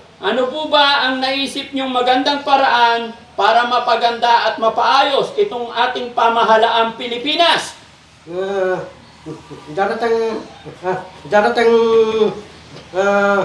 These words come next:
Speaker 2: ah, malapit ang botohan.
Speaker 1: Oo.
Speaker 2: Oh.
Speaker 1: Kaya nga, ano po yung naisip niyong paraan para maging maayos ang
Speaker 2: Hmm.
Speaker 1: ating pamahalaang Pilipinas? Sa paanong paraan po?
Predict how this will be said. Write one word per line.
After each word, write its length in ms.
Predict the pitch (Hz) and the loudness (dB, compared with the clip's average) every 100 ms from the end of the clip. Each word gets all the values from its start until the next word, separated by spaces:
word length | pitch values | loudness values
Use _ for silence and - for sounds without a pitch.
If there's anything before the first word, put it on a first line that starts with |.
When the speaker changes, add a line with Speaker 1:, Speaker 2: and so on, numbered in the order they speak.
| - - - - - - | -4 -14 -20 -20 -20 -8
Speaker 2:
ah, 240 | 180 185 160 | 2 2 4
malapit 400 | 180 214 226 233 | 2 4 4 2
ang 160 | 359 - - 151 - | 0 -2 -12 -20 -6
botohan. 480 | 196 202 226 - - - - | -4 2 2 2 -2 -8 2
Speaker 1:
Oo. 200 | - - - - - - - | 2 2 -4 -14 -20 -20 -6
Speaker 2:
Oh. 200 | 175 180 - - - - | -2 -2 -4 -14 -20 2
Speaker 1:
Kaya 320 | 226 294 320 | 4 4 4
nga, 240 | 269 220 | 2 2
ano 160 | 269 311 | 2 2
po 220 | 330 330 | 0 0
yung 160 | 330 311 | 0 0
naisip 480 | 285 302 285 294 311 | 0 0 -2 -6 -4
niyong 160 | 294 | -2
paraan 640 | - 269 269 233 233 233 - - | 4 4 4 4 2 0 -8 -16
para 320 | - 233 254 | -2 0 2
maging 400 | 262 254 262 262 | 0 -2 -2 -4
maayos 720 | 254 247 247 247 269 262 - - - - - - - - - | -2 0 2 2 2 2 -2 -10 -20 -20 -20 -20 -20 -12 -6
ang 160 | 233 | -4
Speaker 2:
Hmm. 60 | 240 | -2
Speaker 1:
ating 240 | 254 247 240 | -2 -4 -2
pamahalaang 720 | 247 - 220 233 233 240 233 | 2 2 4 4 4 2 0
Pilipinas? 720 | 247 240 240 254 277 233 - | -4 -12 -8 -2 0 -2 -4
Sa 160 | - 226 | -4 0
paanong 480 | 262 285 311 330 | 2 2 0 0
paraan 400 | 330 320 302 311 | 2 2 4 0
po? 400 | 302 302 - - | 2 2 2 0